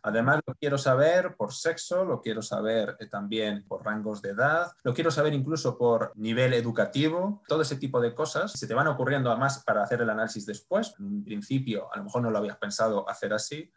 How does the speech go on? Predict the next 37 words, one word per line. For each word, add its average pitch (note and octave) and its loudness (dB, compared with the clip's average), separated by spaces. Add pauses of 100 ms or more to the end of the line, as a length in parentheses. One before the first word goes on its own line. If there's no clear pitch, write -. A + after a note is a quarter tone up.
Primero, B2 2
lo A2 -2
tuviste A2+ -4 (140)
en G2+ -8
cuenta A#2 -2
al F#2+ -6
principio G2+ -6
de F#2 -12 (120)
generar G#2 -2
esa G#2+ -6
base G#2+ -6
de A2 -4
datos B2+ 0
o - -12
cargar G2 -10
la G#2+ -6
información, B2+ -6 (200)
y C#3 0
por B2+ 4
otro C3 4
lado, C3 2 (100)
de C3+ 2
tener D3 0
unas C#3+ 0
buenas C#3 2
prácticas C#3 -2
siempre C3 0
que A2+ -14
cargues G#2+ -2
información. - -14 (200)
Y A2+ -8
eso A#2+ -6
para A2+ 2
mí B2 -4
es G#2 -12
un G2 -10
aprendizaje. F#2 -6